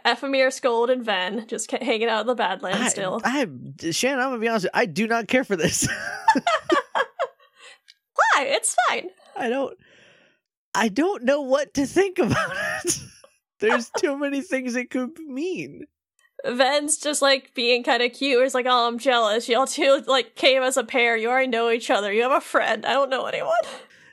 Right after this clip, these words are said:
Speaker 2: Didn't, like, y'all didn't meet at all during the Dandelion meetings? What's going on?
Speaker 1: Apparently.
Speaker 2: Also, where are the other two? What are they, what are they waiting on? Let's go. Let's hurry it up.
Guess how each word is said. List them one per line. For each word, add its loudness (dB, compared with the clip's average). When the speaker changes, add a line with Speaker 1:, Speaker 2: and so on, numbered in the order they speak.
Speaker 2:
Didn't, -4
like, 0
y'all -2
didn't -6
meet -2
at -2
all 2
during 0
the -4
Dandelion -2
meetings? -2
What's -2
going 0
on? -4
Speaker 1:
Apparently. 0
Speaker 2:
Also, -4
where 2
are -4
the 0
other 2
two? 0
What -2
are -4
they, 0
what 0
are 0
they 2
waiting -2
on? -4
Let's -2
go. 2
Let's 0
hurry 2
it 2
up. -2